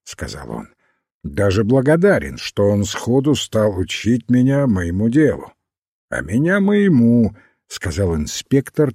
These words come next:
только что присоединившийся к ним. «Это не важно.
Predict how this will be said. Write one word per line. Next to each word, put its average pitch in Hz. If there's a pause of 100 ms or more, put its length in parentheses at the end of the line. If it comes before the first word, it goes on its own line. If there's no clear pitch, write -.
(140)
только 104
что -
присоединившийся 101
к -
ним. - (880)
«Это 143
не 110
важно. -